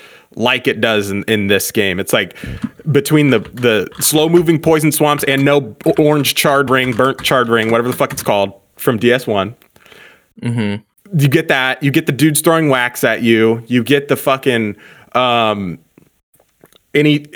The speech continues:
Speaker 1: uh, uh, I don't know, people just fucking sliming you or whatever. The grab attacks suck. Too many enemies, too much straitjacket,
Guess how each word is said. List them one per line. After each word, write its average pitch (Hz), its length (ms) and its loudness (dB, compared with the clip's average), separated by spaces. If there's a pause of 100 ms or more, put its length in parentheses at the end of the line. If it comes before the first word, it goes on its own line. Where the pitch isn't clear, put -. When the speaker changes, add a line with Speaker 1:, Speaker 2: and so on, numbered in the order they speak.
Speaker 1:
uh, - 40 2
uh, 127 1120 0
I 147 100 0
don't 147 80 -2
know, 127 120 0
people 117 380 -2
just 117 160 -4
fucking 131 280 -4
sliming 147 560 0
you 139 160 4
or 135 120 4
whatever. 127 540 2
The 143 120 -2
grab 147 360 0
attacks 139 420 -4
suck. 123 440 0 (420)
Too 180 140 2
many 165 260 2
enemies, 127 440 -2
too - 200 0
much 143 360 0 (260)
straitjacket, 120 1000 0